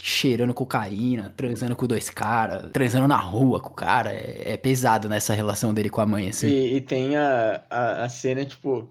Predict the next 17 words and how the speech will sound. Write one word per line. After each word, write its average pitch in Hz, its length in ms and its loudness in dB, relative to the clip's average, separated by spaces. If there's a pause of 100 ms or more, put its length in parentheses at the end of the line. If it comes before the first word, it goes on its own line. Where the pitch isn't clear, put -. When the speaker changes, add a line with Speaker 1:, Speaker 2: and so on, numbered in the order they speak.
(100)
Speaker 2:
a 123 80 -8
primeira 131 640 0
morte, 120 580 -2
não 131 180 0
a 170 40 0
do 185 120 -2
filme, 139 300 -4
mas, 117 180 -6
tipo, - 140 -6
a 113 60 -2
que - 100 -4
a 120 60 0
gente 127 300 -4
conhece 123 500 -4
o 127 60 -10
personagem, 117 600 -4
né? 123 160 -8